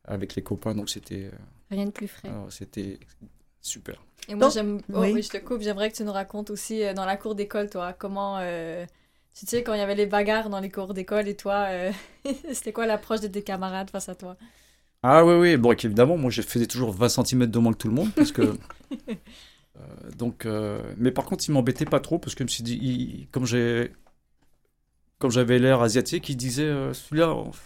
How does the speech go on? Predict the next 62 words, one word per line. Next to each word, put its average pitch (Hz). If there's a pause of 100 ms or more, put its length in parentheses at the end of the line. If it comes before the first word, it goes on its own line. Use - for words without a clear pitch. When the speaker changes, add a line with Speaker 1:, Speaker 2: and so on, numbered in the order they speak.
(500)
Speaker 1:
on 123
sait -
pas 131
ce -
qu'il 131
va 117
nous 123
faire », 147
donc, 135
euh, 117 (140)
Speaker 2:
<laughs> -
Il 403
se -
méfiait 320
de -
Speaker 1:
il -
Speaker 2:
toi. -
Speaker 1:
se -
méfiait 127
un 123
petit 135
peu, 214
mais 139
bon, 123
euh, 98
je, -
il 110
me 113
donnait 117
une 110
claque, 123
je 110
m'envolais 107
quand -
même, 151
parce 330
que 240
Speaker 2:
<laughs> -
Oui. 262
Speaker 1:
ils -
faisaient 110
tous, -
euh, 101
ils 98
étaient 98
beaucoup, 101
tous 127
Speaker 4:
Mais 101
Speaker 1:
beaucoup 107
plus -
costauds -
que -
Speaker 4:
il 247
Speaker 1:
moi. -
Speaker 4:
te -
surno-, 214
ton 220
surnom, 214
c'était 214
Bruce 202
Lee, 240 (320)
hein ? 208